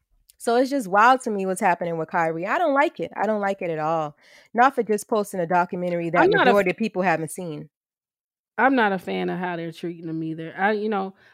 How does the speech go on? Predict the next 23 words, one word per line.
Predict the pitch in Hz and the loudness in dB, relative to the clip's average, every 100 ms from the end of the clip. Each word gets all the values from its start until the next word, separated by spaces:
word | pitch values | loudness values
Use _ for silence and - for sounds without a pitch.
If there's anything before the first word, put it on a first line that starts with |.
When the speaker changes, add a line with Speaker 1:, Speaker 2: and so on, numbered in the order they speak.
| - | -6
Speaker 2:
I | 196 | 0
haven't | 247 233 226 | 2 2 0
seen | 220 220 214 | -2 -2 -2
it, | 196 | -4
so | 180 185 | -6 -4
I | 156 196 | -4 -6
can't | - 196 190 | -6 -8 -4
say | 202 185 | -2 -2
one | 175 185 190 | -2 -2 -2
way | 180 185 180 | -2 0 0
or | 175 165 | -2 -4
another, | 156 170 175 170 170 | -6 -4 -4 -4 -6
like, | 165 160 156 - | -8 -10 -12 -16
what's | 165 165 180 170 185 | -8 0 0 0 -2
in | 180 | -2
it. | 175 151 _ _ _ _ _ _ _ _ _ _ | -2 -6 _ _ _ _ _ _ _ _ _ _
Obviously, | 202 196 196 202 196 190 | 0 2 2 -2 -4 -4
Jewish | 165 175 175 175 | -4 -4 -4 -6
people | - 180 165 | -10 -12 -10
are | 165 151 | -12 -14
upset | 165 - 160 | -10 -8 -8
about | 175 165 160 | -6 -4 -4
it. | 151 | -4